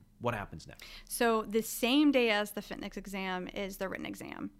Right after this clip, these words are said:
Speaker 1: Ooh.
Speaker 2: So they come back
Speaker 1: To
Speaker 2: to
Speaker 1: write
Speaker 2: the
Speaker 1: an
Speaker 2: police
Speaker 1: essay?
Speaker 2: department. Kind of.
Speaker 1: Yeah.
Speaker 2: I think that would be almost
Speaker 1: Here's
Speaker 2: better.
Speaker 1: what I did this summer.
Speaker 2: Yes. Or why do I wanna be a police officer, which is what I had to do whenever
Speaker 1: Oh.
Speaker 2: I applied. Um, but for them,
Speaker 1: Is
Speaker 2: they
Speaker 1: there an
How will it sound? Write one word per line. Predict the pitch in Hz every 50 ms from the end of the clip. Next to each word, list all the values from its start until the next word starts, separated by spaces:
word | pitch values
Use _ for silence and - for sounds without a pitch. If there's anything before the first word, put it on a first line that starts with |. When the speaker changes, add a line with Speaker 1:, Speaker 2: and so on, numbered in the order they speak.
| - -
Speaker 1:
Ooh. | 80 98 151 165 - -
Speaker 2:
So | - - - 208 202 202 196 196 196
they | 190 202
come | 196 - 220 202 196
back | 196 -
Speaker 1:
To | 196
Speaker 2:
to | 202
Speaker 1:
write | 202
Speaker 2:
the | 208 175
Speaker 1:
an | 170
Speaker 2:
police | 254 247 -
Speaker 1:
essay? | - - 247
Speaker 2:
department. | 240 254 254 262 285 294 285 269 - - - - - - - - - - -
Kind | - - - 226 220 285 440 453 294
of. | 190 156 160 190 269 - - -
Speaker 1:
Yeah. | 104 98 95 104 131
Speaker 2:
I | 214 233
think | - 320 349 320
that | 277 233
would | 220 208
be | 208 175
almost | 180 202 185 190 -
Speaker 1:
Here's | 131 143 165
Speaker 2:
better. | - 190
Speaker 1:
what | 147 135
I | 135 131
did | 117 113 104 85
this | 80 82 73 -
summer. | - 82 71 69 65 - - - - - - - - 175 156
Speaker 2:
Yes. | - 202 185 - - - - - -
Or | 214 208 185
why | 196 220 240 254
do | 269 269
I | 262
wanna | 240 240 233 226
be | 233 214
a | 214
police | - 220 214 -
officer, | 180 - - - 170
which | 190 190 202
is | 196 202
what | 202 202
I | 208 190
had | 185 - -
to | - -
do | - 95
whenever | - - - 117 196
Speaker 1:
Oh. | 196
Speaker 2:
I | 185
applied. | - - - - - - - - - - - - - - - - - - -
Um, | 233 226 226 220 214 208 196 190 185 190 - - - - _ _ - - -
but | 233 - -
for | - 240
them, | 214 233 277 302 262 226 208 214 247 269
Speaker 1:
Is | 127
Speaker 2:
they | - 135
Speaker 1:
there | 127 123
an | 110 107 -